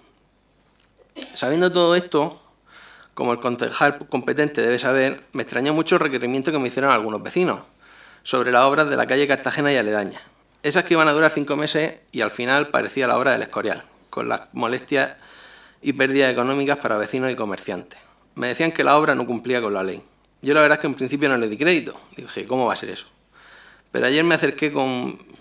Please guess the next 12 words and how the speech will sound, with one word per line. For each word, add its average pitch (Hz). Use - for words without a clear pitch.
una 131
cinta 143
métrica 156
y 113
cosas 135
sí 113
que 92
hay. -
De 107
hecho, 117
pues, 101
bueno, 107